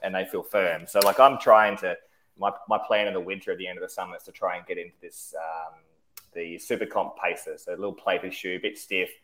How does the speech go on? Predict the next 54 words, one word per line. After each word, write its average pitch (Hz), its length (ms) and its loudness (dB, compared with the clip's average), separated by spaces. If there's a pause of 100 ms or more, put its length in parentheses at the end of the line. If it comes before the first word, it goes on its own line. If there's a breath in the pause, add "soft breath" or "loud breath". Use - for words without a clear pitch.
(380)
low, 107 500 8
low 107 160 6
stack. 90 380 0
And 110 80 6
I 156 60 12
put - 180 4
this 107 120 -6
on 98 160 2
straight 104 220 2
away, 92 160 4
I 90 160 4
feel 90 120 -4
my 85 220 -4
ankle 85 360 -4
and 85 120 -8
lower 85 220 -2
leg 80 240 -6
load. 78 320 -6
So 104 160 2
I 104 80 6
know 107 320 6
that, 101 220 0
like, - 320 -6
I'm 95 140 -4
not 92 180 -4
prepared 90 320 -6
to - 60 -10
handle 87 280 -6
this, 80 240 -14
but 90 140 -10
I 87 80 -4
need 87 160 -10
to - 160 -12
add 85 180 -2
this - 180 -20
in 82 120 -16
a 82 60 -18
little 82 260 -14
bit. 80 120 -12 (520)
So 117 120 -8
sometimes 156 720 4
fixing 113 280 -10
someone's 95 380 -4
knee 98 160 -6
pain 87 260 -4
is 87 160 -12
just 92 200 -12
titrating 95 800 2
in 85 200 -12 (540)
something 110 440 4
that 92 240 0
offloads 92 540 0
the 90 80 -8
knee, 85 360 -10